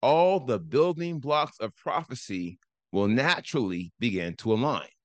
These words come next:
And you will see the complex puzzle of the prophetic word clearly as you take your first major step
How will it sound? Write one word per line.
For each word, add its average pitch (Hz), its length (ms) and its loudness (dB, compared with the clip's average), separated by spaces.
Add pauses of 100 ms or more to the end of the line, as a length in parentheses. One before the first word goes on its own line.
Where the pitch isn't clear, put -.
(800)
And 120 180 2
you 170 380 0
will 139 260 -2
see 120 560 -6 (320)
the 104 100 -6
complex 185 800 -4
puzzle 98 520 -2 (280)
of 113 260 0
the 147 200 4
prophetic 151 560 -2
word 123 340 2 (120)
clearly 170 560 -2 (540)
as 113 240 -2
you 143 120 -2
take 143 400 2
your 113 180 4
first 175 480 -4
major 151 460 0
step 90 340 -6